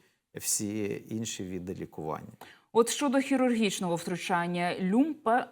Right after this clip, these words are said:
Speaker 2: люмпектомія.
Speaker 1: А лампектомія.
Speaker 2: Так.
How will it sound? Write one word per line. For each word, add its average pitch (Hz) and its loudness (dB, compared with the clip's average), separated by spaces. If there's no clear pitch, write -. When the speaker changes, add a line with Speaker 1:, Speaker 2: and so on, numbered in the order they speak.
Speaker 2:
люмпектомія. 220 2
Speaker 1:
А - -4
лампектомія. 80 -6
Speaker 2:
Так. 175 8